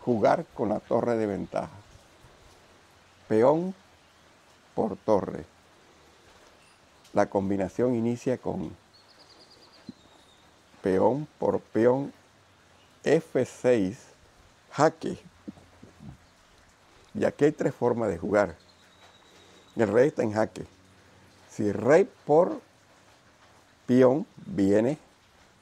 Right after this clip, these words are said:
dama H seis. El rey no puede entrar acá porque vendría la dama aquí. Y donde el rey va aquí, el rey entra aquí y mate en poca jugada. Si el rey se va para allá,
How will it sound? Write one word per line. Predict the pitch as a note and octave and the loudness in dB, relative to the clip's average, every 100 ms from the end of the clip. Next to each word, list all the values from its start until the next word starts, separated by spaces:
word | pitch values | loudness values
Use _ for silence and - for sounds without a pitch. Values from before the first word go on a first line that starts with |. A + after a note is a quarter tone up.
| _ _ - | _ _ -12
dama | E2+ G2 G#2+ B2+ D#3 - _ _ _ _ _ - _ | -4 -2 0 -2 -6 -12 _ _ _ _ _ -20 _
H | - G#2+ - G#2+ | -2 -2 -2 -6
seis. | - - G#2+ D#2+ - - _ _ _ _ _ _ _ _ _ _ _ _ - | -6 -2 -2 -2 -10 -20 _ _ _ _ _ _ _ _ _ _ _ _ -6
El | G#2+ | -4
rey | B2+ G#2 | -2 -2
no | G#2 | -2
puede | - G2 | 0 0
entrar | G2 A#2 A2 | 0 0 0
acá | A2+ - D3+ | 0 2 0
porque | - G2+ F2 | 0 -8 -6
vendría | E2+ E2+ F#2 | -4 -4 -4
la | F#2 F2+ | -2 -4
dama | F#2 G#2 | -4 -4
aquí. | F#2+ D3 D3 - _ _ _ - _ _ _ | -4 -2 -2 -6 _ _ _ -20 _ _ _
Y | |
donde | A2+ A2 G2+ | -2 0 -2
el | |
rey | F2+ A2+ | 0 0
va | C3+ | 2
aquí, | C#3 - - | -2 -4 -6
el | - F2 | -8 -6
rey | G2 G#2 | -2 -2
entra | G#2+ G#2 | -2 -6
aquí | - C#3 - | -6 -8 -8
y | G2+ | -8
mate | F2 G2 F#2 A2+ | -4 -4 -4 -8
en | G#2+ | -8
poca | - - - | -10 -10 -14
jugada. | G#3 G3 G2+ E2 D#2+ _ _ - - _ | -6 -2 0 -2 -8 _ _ -20 -20 _
Si | - A#2 | 0 2
el | G#2 | 4
rey | A#2+ D#3+ | 4 2
se | D#3+ - | 2 0
va | A2 | 0
para | - A2+ | 0 0
allá, | G#2+ A2 | 2 0